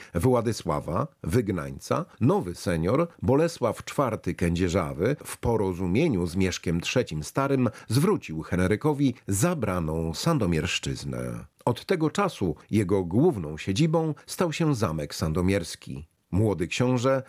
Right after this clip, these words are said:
zapisał się w historii również jako fundator klasztoru i szpitala joannitów w Zagości nad Nidą czy romańskich kościołów w Wiślicy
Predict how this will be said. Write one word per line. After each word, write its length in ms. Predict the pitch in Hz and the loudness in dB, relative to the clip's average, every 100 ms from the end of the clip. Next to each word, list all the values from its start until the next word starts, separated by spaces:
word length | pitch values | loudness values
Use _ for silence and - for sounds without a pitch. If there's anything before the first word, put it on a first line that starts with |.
| - | -4
zapisał 560 | 98 143 - 180 151 139 | 0 0 -2 -2 -2 0
się 240 | 147 123 | 2 2
w 40 | |
historii 580 | - 123 - 165 160 131 | 0 -6 0 0 4 4
również 500 | 107 135 139 147 - | 4 4 4 2 4
jako 460 | 120 117 123 113 _ - | 0 2 0 0 _ -4
fundator 720 | - 120 98 127 - 113 - | 2 2 2 -2 0 0 0
klasztoru 640 | 71 71 - 170 139 92 - | -6 -6 0 2 4 2 2
i 80 | 160 | 0
szpitala 560 | - 175 - 92 90 90 | 0 -2 -2 0 0 2
joannitów 840 | 92 92 98 101 117 - 73 - - - | 2 2 2 4 4 2 -6 -8 -12 -2
w 60 | |
Zagości 600 | 131 170 135 - - 78 | 0 2 -2 -2 -10 -4
nad 200 | 80 87 | -2 2
Nidą 480 | 123 147 90 67 69 - - | 4 4 2 -4 -6 -12 -6
czy 220 | - 175 | 2 2
romańskich 580 | 175 165 143 117 139 - | 2 2 0 -2 -2 0
kościołów 720 | 143 120 - 135 85 78 - | 0 -2 0 0 0 -6 -8
w 200 | - 78 | -10 -6
Wiślicy 680 | 87 - - 101 - 147 | -6 -4 -2 -2 2 0